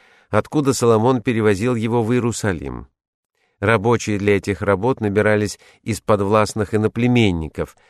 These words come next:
живших в различных частях страны. Их собрано было сто пятьдесят три тысячи шестьсот человек. Семьдесят тысяч из них употреблялись для перевозки брусьев,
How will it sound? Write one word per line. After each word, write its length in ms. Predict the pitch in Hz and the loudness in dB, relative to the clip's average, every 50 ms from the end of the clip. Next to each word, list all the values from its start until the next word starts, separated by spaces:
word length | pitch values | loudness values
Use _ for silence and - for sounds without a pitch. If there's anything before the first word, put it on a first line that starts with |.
| _ _ - | _ _ -10
живших 560 | 90 87 104 120 107 87 - - 101 78 85 | -6 -2 -2 -2 -2 -2 -2 -6 -6 -2 0
в 40 | 104 | 2
различных 600 | 110 101 87 104 110 104 - - 101 98 92 - | 2 2 2 0 -4 -4 -4 -4 -4 -4 -6 -6
частях 420 | - 104 90 - - 98 90 - | -8 -10 -8 -6 -4 -4 -4 -4
страны. 540 | - - 95 92 85 76 67 64 60 - _ _ _ _ _ _ _ _ _ _ _ | -6 -8 -6 -6 -6 -6 -8 -10 -14 -16 _ _ _ _ _ _ _ _ _ _ _
Их 180 | - 127 104 - | -4 -4 -4 -2
собрано 500 | - - 120 139 135 135 127 123 123 117 | 0 2 2 2 2 2 0 0 0 0
было 320 | 110 117 113 117 110 - _ _ _ _ | 2 2 4 2 2 0 _ _ _ _
сто 360 | - - - - - 156 147 | -14 -12 -6 0 2 2 2
пятьдесят 600 | - - 120 107 113 110 92 - - 117 110 - _ | 0 -6 -6 -4 -4 -4 -2 0 0 0 0 0 _
три 200 | - 107 101 95 | -8 -6 -6 -6
тысячи 500 | - - 120 131 113 123 127 - - 117 | -6 -4 -4 -4 -4 -4 -6 -6 -6 -6
шестьсот 420 | 104 - 101 95 - - 104 95 - | -4 -4 -6 -6 -2 -2 -4 -4 -4
человек. 580 | - - 92 85 80 67 62 57 - _ _ _ _ _ _ _ _ _ _ _ _ _ _ _ _ _ _ | -6 -8 -6 -6 -6 -8 -10 -14 -18 _ _ _ _ _ _ _ _ _ _ _ _ _ _ _ _ _ _
Семьдесят 680 | - - - 156 170 170 165 165 156 - 165 160 - - | -8 0 2 4 4 4 2 0 -2 -2 -2 -4 -4 -4
тысяч 380 | - 160 147 131 151 143 - | -2 -2 -2 0 -2 -2 0
из 160 | 151 147 123 113 | 0 0 0 2
них 320 | 131 135 135 120 - - _ - - _ _ - | 4 2 2 2 0 -10 _ -20 -20 _ _ -6
употреблялись 840 | 127 123 123 123 139 - 120 127 110 113 117 120 120 117 120 110 | -4 -4 -2 -2 -2 0 0 -2 0 2 2 2 2 2 0 -2
для 160 | 95 101 120 - | -2 -2 -4 -2
перевозки 640 | - 127 113 113 117 110 127 117 - - - 127 | 0 0 0 2 2 2 0 0 -2 -4 -6 -6
брусьев, 680 | 107 101 117 107 92 82 - - 67 62 - - - | -2 -2 0 -2 -2 -4 -8 -14 -16 -16 -18 -18 -20